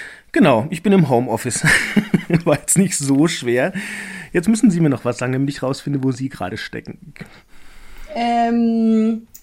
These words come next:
Speaker 2: diese Skihütte war früher, äh, das Trainingszentrum der Skimannschaft von Rheinland-Pfalz.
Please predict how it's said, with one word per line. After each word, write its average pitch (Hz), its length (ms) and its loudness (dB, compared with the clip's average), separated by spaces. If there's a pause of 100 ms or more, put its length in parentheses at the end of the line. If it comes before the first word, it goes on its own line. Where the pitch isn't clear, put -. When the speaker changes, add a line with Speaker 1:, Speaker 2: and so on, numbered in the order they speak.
(120)
Speaker 2:
diese 285 260 -4
Skihütte 269 920 0
war 240 180 2 (160)
früher, 254 580 -2
äh, - 180 -4
das 233 240 -6
Trainingszentrum 226 1500 -2 (440)
der 208 200 -2
Skimannschaft 247 960 0
von 214 160 -6
Rheinland-Pfalz. 202 1120 -6